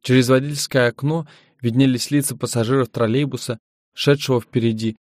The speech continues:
и Петров с трудом удерживал себя, чтобы не покрутить им пальцем у виска и не сделать приглашающий жест рукой. От несчастных пассажиров Петрова отвлёк узкий пятачок остановки возле театра «Волхонка», где обещались новогодние представления,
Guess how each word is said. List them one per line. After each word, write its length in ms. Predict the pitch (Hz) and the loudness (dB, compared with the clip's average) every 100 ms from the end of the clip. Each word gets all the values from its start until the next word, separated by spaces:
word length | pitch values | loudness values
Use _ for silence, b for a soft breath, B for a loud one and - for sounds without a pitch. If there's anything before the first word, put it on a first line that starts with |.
| - | -10
и 80 | 113 | -2
Петров 340 | 131 135 156 | 0 2 0
с 60 | - | 0
трудом 480 | 131 127 156 143 | -2 2 2 0
удерживал 460 | 135 120 143 123 113 | 0 2 2 2 -2
себя, 400 | - 120 139 147 | -4 -2 -2 -2
чтобы 300 | 139 127 120 | -4 -2 0
не 100 | 120 | 0
покрутить 560 | 113 - 123 120 147 123 | -2 -6 -6 -4 -4 -4
им 100 | 110 | 0
пальцем 400 | 135 120 117 113 | 2 2 -2 0
у 80 | |
виска 420 | 110 110 - 147 143 _ _ - | 0 -2 -4 -4 -4 _ _ 0
и 80 | |
не 140 | 135 131 | 4 6
сделать 340 | 123 160 147 | 6 2 2
приглашающий 760 | 127 113 120 113 147 135 117 120 | -4 0 0 0 0 -2 -4 -4
жест 320 | 110 120 - | -2 -2 -2
рукой. 440 | 117 104 - 107 - _ _ _ | -6 -4 -4 -6 -8 _ _ _
От 180 | 117 - | 0 4
несчастных 560 | 131 - 160 143 135 - | 2 4 2 2 -4 -4
пассажиров 580 | 127 127 120 160 143 - _ _ - | -4 0 2 2 -2 -8 _ _ -8
Петрова 400 | 131 151 151 139 | 0 4 4 4
отвлёк 440 | 131 - 147 147 - | 0 0 0 0 -4
узкий 320 | 156 - 131 | -4 -4 -8
пятачок 580 | - 117 117 - 170 - | -4 0 0 0 -4 -4
остановки 560 | - - 123 147 151 127 | -8 -2 2 2 0 -4
возле 320 | 113 117 117 | -2 -2 -4
театра 400 | - 127 127 120 | 0 2 2 0
«Волхонка», 720 | 110 117 - - 127 98 - - _ _ _ - | 0 -2 -2 0 0 0 -10 -20 _ _ _ -6
где 260 | 113 127 | 0 2
обещались 520 | 123 113 - 147 127 - | 2 0 0 0 0 0
новогодние 500 | 117 113 131 120 110 | 0 4 2 2 -2
представления, 800 | 110 - 123 117 117 104 104 | -6 -4 -2 0 -2 -4 -8